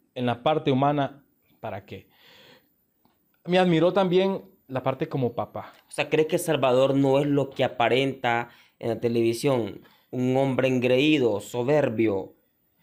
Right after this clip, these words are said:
Speaker 2: altanero, pedante.
Speaker 1: Hay algo que, que manejan todos los profesionales, influencers,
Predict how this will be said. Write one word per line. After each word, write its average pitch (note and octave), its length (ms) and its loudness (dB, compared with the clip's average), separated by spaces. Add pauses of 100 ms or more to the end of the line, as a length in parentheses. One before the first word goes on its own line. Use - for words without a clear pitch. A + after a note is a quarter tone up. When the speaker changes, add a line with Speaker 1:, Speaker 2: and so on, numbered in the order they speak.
(120)
Speaker 2:
altanero, B2 760 2
pedante. B2+ 680 0 (800)
Speaker 1:
Hay F3 160 0
algo F3+ 280 0
que, B2 320 -2
que C3 120 -2
manejan C#3+ 300 0
todos A3+ 420 0
los D#3+ 140 0
profesionales, C3 960 -6 (520)
influencers, A#2+ 1040 -2